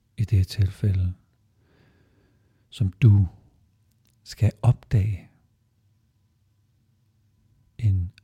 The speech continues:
accept om, at du godt kan have en tendens til at gøre noget for andre, i en forventning om, at der så kommer et eller andet tilbage.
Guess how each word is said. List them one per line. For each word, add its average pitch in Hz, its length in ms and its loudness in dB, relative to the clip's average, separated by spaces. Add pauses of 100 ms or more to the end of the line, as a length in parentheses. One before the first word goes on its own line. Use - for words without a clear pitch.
accept - 800 -4
om, 92 240 0 (540)
at - 160 -4 (500)
du - 80 -16
godt 90 200 2
kan 107 140 2
have 113 140 2
en 104 120 2
tendens - 760 -2 (580)
til 101 260 2
at 90 200 2 (1080)
gøre 90 320 4
noget 92 300 4
for - 120 -2
andre, 101 540 -2 (1200)
i 120 60 2
en 101 140 8
forventning 98 800 2
om, 85 180 -2 (1300)
at - 160 -2
der 98 60 2
så 87 180 -2
kommer 85 420 -2 (280)
et 101 160 4
eller 90 140 2
andet 87 220 -2
tilbage. 92 480 -4